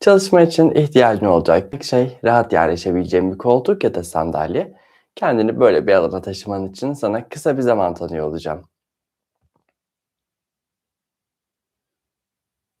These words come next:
Rahatça oturabileceğin bir koltuğa geldiysen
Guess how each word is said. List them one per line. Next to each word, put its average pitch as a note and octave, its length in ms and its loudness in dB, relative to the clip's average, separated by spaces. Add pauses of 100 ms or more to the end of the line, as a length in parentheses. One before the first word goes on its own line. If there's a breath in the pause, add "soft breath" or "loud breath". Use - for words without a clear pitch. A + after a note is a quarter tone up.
(600)
Rahatça B3 380 -4
oturabileceğin F#3 680 -2
bir F#3 80 -6
koltuğa D#3+ 400 -2
geldiysen D3+ 800 -6